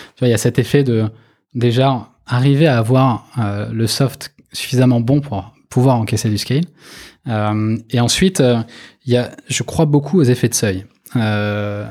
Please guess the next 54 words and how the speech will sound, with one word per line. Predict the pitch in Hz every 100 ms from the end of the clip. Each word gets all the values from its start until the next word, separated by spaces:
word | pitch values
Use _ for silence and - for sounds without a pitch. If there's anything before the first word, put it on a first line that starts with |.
| 117 - 127
on |
parlait | 117 131
de | 131
bouche | 127 139
à |
oreille, | 127 139 180
mais | 113
tu | -
vois, | 135
on | 123
est |
sur | 110 - 117
un |
secteur, | 110 123 - 143
je | -
pense | 175
que | -
c'est | -
vrai | 110 139
sur | 143 - - _ _ -
tous | 127
les | 117
S | 107 -
M | 110
B, | 117 110 - - - _ -
euh, | 101 98 101 104 107 131 113 - _ _
où | 151 147 143 - - _
finalement, | - - 135 135 160 196 - - - _ _ _ _ _ _
aujourd'hui, | 127 127 131 135 165 165
euh, | 117 104 101 98
on, | 104 107 -
on | 113 101
est | 107 110
à |
peu | 95
près | 104 -
à | 123
un | 101 95
peu | -
plus | - 120
de | 101
un | 95
pour | 104 -
cent | 110
du | 101
marché, | 98 - 175
ce | -
qui | -
est | - _ _ _ -
finalement | - 104 143
pas | 143 104
tant | 127
que | 110
ça. | 143 175